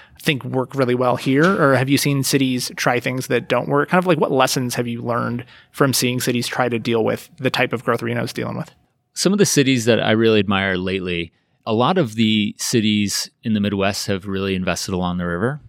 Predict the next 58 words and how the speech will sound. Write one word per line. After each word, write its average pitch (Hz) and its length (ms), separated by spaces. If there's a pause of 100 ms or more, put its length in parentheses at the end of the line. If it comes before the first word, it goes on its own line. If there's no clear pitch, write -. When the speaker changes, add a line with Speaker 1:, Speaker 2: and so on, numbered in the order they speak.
(240)
Speaker 2:
The 98 220
city 110 280
leadership 104 440
went 101 140
to - 60
Columbus 95 680 (260)
for 95 420
a 87 220
conference, 95 520 (360)
and 107 120
they 107 100
all 104 120
came 101 220
back 90 200
just - 180
blown 92 200
away 90 200
how 92 140
Columbus 92 640
really 90 300
utilized 85 600
the 82 80
river 85 360 (320)
and 110 100
a 110 40
lot 113 160
of 107 40
the 104 80
tools 107 360
they 95 160
did 90 240
to 101 140
do 87 200
development 104 440
along 85 260
the 85 80
river. 82 340 (640)
And 113 480
we 123 220
have 143 320
some 143 160
of 131 60
those 120 180
tools 117 420
here 110 160
at 104 100
the 95 80
city. 117 320
We 101 100
just - 220
haven't 95 320
really 90 220
brushed 85 320
them 87 100
off 87 300
and 85 160
reinvigorated 87 760
them. 123 320